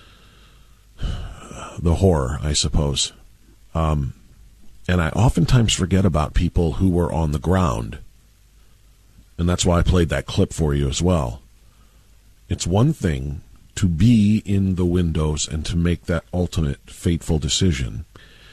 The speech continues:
It's another thing to be on the ground, just shocked at the horror of what you're looking up at and seeing the buildings on fire.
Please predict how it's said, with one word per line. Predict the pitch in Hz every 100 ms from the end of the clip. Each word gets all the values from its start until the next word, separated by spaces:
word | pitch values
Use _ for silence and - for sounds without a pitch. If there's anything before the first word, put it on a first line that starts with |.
| -
It's | - -
another | 78 107 92
thing | - 82
to | 76
be | - 80
on | 95 98 92
the |
ground, | 69 82 95 87 67
just | - 76 -
shocked | - 104 87 -
at | -
the |
horror | 64 - 104 92 82
of | 73
what | 82 -
you're | 80
looking | 76 65 73
up | 123 -
at | 69 71
and | 73
seeing | - 85 71
the | 65
buildings | 107 143 82 71
on | 60
fire. | 60 - 53 -